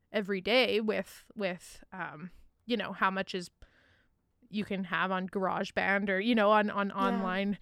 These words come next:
Speaker 1: platforms. Um, but yeah, there's, there's just so many things still that I think, um, need to be looked into and uncovered. And, and,
Speaker 2: Mm-hmm.
Speaker 1: uh,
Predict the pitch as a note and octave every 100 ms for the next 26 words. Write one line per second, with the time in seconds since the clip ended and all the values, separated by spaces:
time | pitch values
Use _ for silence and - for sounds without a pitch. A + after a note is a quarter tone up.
0 | - - - - A3+ - - A#3 A#3+ C4
1 | - A#3+ G#3 G#3 G3+ F#3+ - - _ _
2 | _ _ B3+ B3+ C4+ C#4 G3+ A3+ A3 -
3 | A#3+ B3+ - D4 - D#4 D#4+ D4 A#3+ A3+
4 | A3 G#3+ - G#3 G3 G3 G3+ G3+ - G#3
5 | F#3 - - _ _ G#3 G3+ F#3 F#3 F#3
6 | F3+ - _ _ _ _ _ _ _ _
7 | - - - _ _ _ A#3+ B3 G3 B3
8 | F#3+ G#3 G3+ G3+ - - - - - -
9 | - B3 - A#3 G#3+ - C4 B3 A3 G#3+
10 | G3+ G3 G#3 A#3+ A#3 G#3 G3+ G3+ G3+ G3
11 | B3+ B3 C#4 A#3+ F#3 F3 F3+